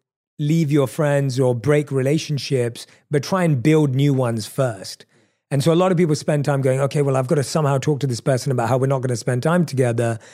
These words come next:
And it's almost the other way around. Find the new community first, find the new Sangha first. And the more you start associating with that group of people, it becomes natural for these things to have less energy and less time for.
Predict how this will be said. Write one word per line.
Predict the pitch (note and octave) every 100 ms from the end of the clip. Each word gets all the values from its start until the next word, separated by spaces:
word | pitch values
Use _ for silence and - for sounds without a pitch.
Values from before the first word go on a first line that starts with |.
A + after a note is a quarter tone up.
| - _ _ _ -
And | D#3+
it's | E3+
almost | G#3+ F#3+
the | F3
other | D3+
way | C#3+ C3
around. | C#3+ F3 B2 A#2+
Find | - - F3 G#3 G#3+
the | E3
new | D3+ D#3
community | - C#3+ D#3+ D#3+ C3+
first, | A#2+ - F#3 C3 -
find | - D#3 E3+ E3
the |
new | D3+ C3+
Sangha | - D#3+ D#3 C3+ A#2
first. | F3 E3 A#2+ A2+ - - - _ _
And | C#3+ D#3+
the |
more | F3 G3
you | F3
start | - F3+ D3 D#3+
associating | - A3 A#3 - F3+ D3+ D3
with | C#3
that | C#3 C3+
group | C#3+ B2+
of | B2+
people, | A#3+ B3+ E3+ C3+ B2+ B2+ - _ _
it | F#3
becomes | F#3+ G#3+ G#3 C#3
natural | D3+ F3 G3+ - F3 C#3+
for | A#2 D3
these | D3 D3+ B2
things | F#3+ E3 C#3+
to | - C#3 C3 - _ _ _
have | E3+ D#3+
less | D3+ C3+ A#3
energy | A3 D#3 C#3+
and | C3+
less | C3 -
time | - G#3 G3+
for. | - B2 G#2 G#2